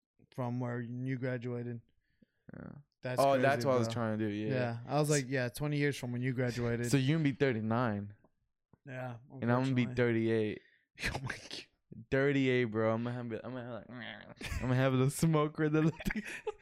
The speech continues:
Speaker 1: I've
Speaker 2: on
Speaker 1: been
Speaker 2: the neck.
Speaker 1: smoking for twenty-five
Speaker 2: <laughs>
Speaker 1: years. <laughs>
Speaker 2: But isn't that crazy concept to think
Speaker 1: Yeah.
Speaker 2: about, dude? Twenty thirty-six, bro.
Speaker 1: That's
Speaker 2: Like,
Speaker 1: what I'm saying. There's so many, there's so much time. And, like, I watched that show Beef that you told me to watch. Super good and
Speaker 2: Oh, hell
Speaker 1: shit.
Speaker 2: yeah.
Speaker 1: But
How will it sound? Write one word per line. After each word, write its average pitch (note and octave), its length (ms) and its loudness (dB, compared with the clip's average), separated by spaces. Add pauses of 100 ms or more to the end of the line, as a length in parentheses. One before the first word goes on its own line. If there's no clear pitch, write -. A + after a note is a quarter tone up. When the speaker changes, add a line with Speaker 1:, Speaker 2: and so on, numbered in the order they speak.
(240)
Speaker 1:
I've G#3+ 100 4
Speaker 2:
on F#3 80 4
Speaker 1:
been F#3 100 2
Speaker 2:
the G3 140 4
neck. B2+ 200 2
Speaker 1:
smoking B2 160 -6
for C3 80 -2
twenty-five B2+ 680 2
Speaker 2:
<laughs> D3 120 2
Speaker 1:
years. C#3 380 0
<laughs> - 720 -4 (500)
Speaker 2:
But E3 140 4
isn't A3+ 180 2
that G3+ 240 2
crazy G3 340 4
concept F3 480 4
to B2+ 60 -2
think D3+ 160 0
Speaker 1:
Yeah. F#3+ 60 4
Speaker 2:
about, G#3 220 4
dude? A3+ 260 0 (140)
Twenty E3+ 340 0
thirty-six, C#3+ 680 0
bro. G#2 220 0
Speaker 1:
That's G2+ 140 -2
Speaker 2:
Like, - 60 -2
Speaker 1:
what E3 60 4
I'm D3+ 60 2
saying. C#3 300 0
There's B2+ 140 -2
so D#3 140 0
many, E3 240 2 (400)
there's D3 140 -2
so F3 140 2
much F3+ 300 0
time. D#3+ 480 0
And, D#3 160 -4
like, D3 320 -2
I D3 80 2
watched E3+ 240 4
that D#3 120 6
show D#3+ 180 4
Beef D3 340 2
that E3 80 2
you E3 80 4
told E3 180 0
me E3 40 0
to E3 80 2
watch. E3 280 0
Super D3+ 300 0
good D#3 220 2
and - 60 2
Speaker 2:
Oh, - 40 6
hell A#2 80 4
Speaker 1:
shit. F3 280 4
Speaker 2:
yeah. G#2 60 0
Speaker 1:
But D3+ 260 2